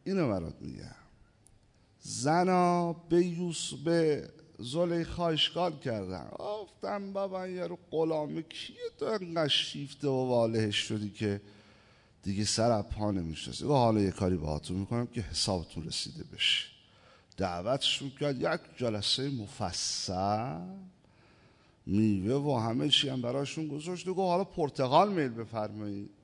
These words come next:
اونا بخواستن موز بخورن، میگفت نه، پرتقال بخورید.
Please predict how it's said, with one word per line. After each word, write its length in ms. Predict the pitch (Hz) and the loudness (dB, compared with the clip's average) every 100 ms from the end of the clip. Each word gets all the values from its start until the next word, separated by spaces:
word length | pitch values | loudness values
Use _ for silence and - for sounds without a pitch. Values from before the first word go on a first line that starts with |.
| _ _ _ _ _ - | _ _ _ _ _ -8
اونا 220 | 143 180 | 0 0
بخواستن 540 | 185 160 175 - 175 | 0 -2 -2 -2 -4
موز 420 | 170 165 202 214 175 | -6 -4 -2 -2 -4
بخورن، 400 | 170 - 160 156 | -10 -6 -2 -2
میگفت 320 | 160 165 160 | -2 -4 -4
نه، 100 | 165 | -4
پرتقال 680 | 165 - 131 113 117 123 120 | -6 -4 -6 -2 -4 0 -2
بخورید. 600 | 85 76 - 67 67 - | -4 -14 -18 -18 -18 -20